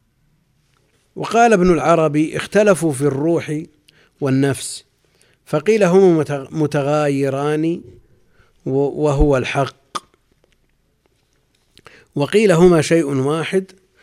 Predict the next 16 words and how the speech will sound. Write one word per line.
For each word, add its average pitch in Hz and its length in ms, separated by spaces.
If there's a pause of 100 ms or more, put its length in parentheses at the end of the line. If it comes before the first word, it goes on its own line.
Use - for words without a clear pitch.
(240)
قال: 151 300
"وق-، 127 520
قد 139 200
يعبر 131 640
بالروح 120 520
عن 123 200
النفس 127 420
وبالعكس، 135 680 (480)
كما 143 320
يعبر 147 720 (880)
عن 135 440
الروح 127 480
وعن 123 320
النفس 127 400
بالقلب 120 520
وبالعكس، 117 720